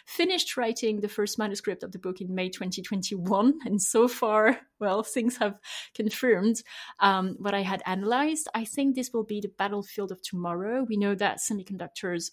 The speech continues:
are the crux of the battle. They're present in every electronic component, every electronic equipment, and also military gear. So the country that will have access to the best semiconductors will have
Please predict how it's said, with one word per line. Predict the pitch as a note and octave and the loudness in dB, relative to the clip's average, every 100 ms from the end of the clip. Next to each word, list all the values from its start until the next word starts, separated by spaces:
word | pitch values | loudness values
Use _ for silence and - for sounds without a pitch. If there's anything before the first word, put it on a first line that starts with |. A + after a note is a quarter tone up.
| - | -6
are | F#3+ F#3 | -2 -2
the | F3+ | -2
crux | - - F#3 - - | -10 -8 -8 -8 -12
of | F3+ | -14
the | F3 | -16
battle. | - D#3+ G3+ C4 C#4 | -10 -8 -2 -2 0
They're | F#3+ F#3 | -2 -2
present | G#3 F#3 F3+ E3 | -2 -2 -4 -8
in | - | -6
every | F#3 F#3 F#3 | -6 -4 -6
electronic | F3 - - F3 E3 - - _ | -6 -8 -6 -6 -6 -10 -16 _
component, | - F3 - F3 F#3 A#3+ - | -12 -10 -2 0 2 2 0
every | G3 F#3+ | -2 0
electronic | F3 D#3+ F3+ E3 | -4 -6 -8 -8
equipment, | - _ A#3 A#3+ C4 C4+ - - - - - | -10 _ -4 2 2 2 0 -10 -10 -12 0
and | A#3+ - | 2 4
also | D4 D4+ A3 | 2 2 0
military | G3+ F#3 F#3 G3 | 0 -2 -4 -8
gear. | F#3 F#3 D#3+ - - | -6 -4 -4 -6 -12
So | - F#3 | -12 -10
the | F#3 | -8
country | - A#3 A#3 | -4 -4 -4
that | F#3 - F#3 | -6 -8 -6
will | F3+ F3+ F3 _ | -4 -2 -4 _
have | - G3 | -4 -4
access | F3+ - E3+ - | -4 -6 -8 -8
to | |
the | E3 | -8
best | E3 E3+ - | -6 -6 -6
semiconductors | E3 D#3 D#3+ B2+ - C4 B3+ | -8 -6 -8 -8 -4 -4 -2
will | F#3 | -4
have | F3+ F3+ F3 | -2 -4 -6